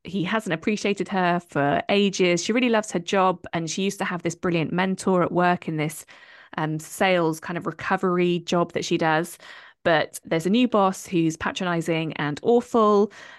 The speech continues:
She secretly started a creative writing class where she's writing her first book. It's about a young woman, well, not a young woman, it's about a woman who leaves her old life behind and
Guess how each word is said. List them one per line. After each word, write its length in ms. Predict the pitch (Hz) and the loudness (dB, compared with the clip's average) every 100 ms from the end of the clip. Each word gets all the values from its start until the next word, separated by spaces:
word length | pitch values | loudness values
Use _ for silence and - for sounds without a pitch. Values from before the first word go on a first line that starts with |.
| - | -12
She 160 | - | -4
secretly 540 | 190 - - 233 214 202 | -2 -2 -2 0 2 0
started 720 | - 202 185 - 180 175 170 - | 0 0 0 0 0 2 0 -4
a 80 | 175 | -4
creative 720 | - 196 180 175 175 165 175 | 0 2 2 2 2 0 2
writing 460 | 175 196 - 202 180 | 0 0 -2 -4 -2
class 400 | 190 185 247 - | 0 2 0 -2
where 120 | 160 | -4
she's 240 | - 165 170 | 0 -2 0
writing 340 | 160 160 160 | -2 -2 -6
her 140 | 160 | -4
first 400 | 151 156 139 - | -4 -4 -4 -2
book. 320 | 285 285 - - _ _ | 0 0 -4 -12 _ _
It's 120 | - 190 | -6 -2
about 180 | 175 | 0
a 40 | 165 | 0
young 280 | 190 208 202 | 2 2 2
woman, 440 | 180 175 170 170 - - - - | 2 0 0 -4 -10 -20 -16 -4
well, 80 | 185 | 0
not 120 | 175 | 0
a 20 | |
young 120 | 175 | 0
woman, 140 | 160 156 | -2 -4
it's 80 | - | -2
about 160 | 175 | 0
a 20 | |
woman 260 | 180 202 190 | 2 2 0
who 220 | 190 185 | 0 0
leaves 420 | 180 180 180 170 - | 2 2 2 -2 -4
her 280 | 175 165 - | -2 0 2
old 240 | 175 170 165 | 2 2 0
life 180 | 156 | -2
behind 480 | - 165 170 151 156 | -4 -2 -2 -2 -4
and 220 | - 156 | -4 -6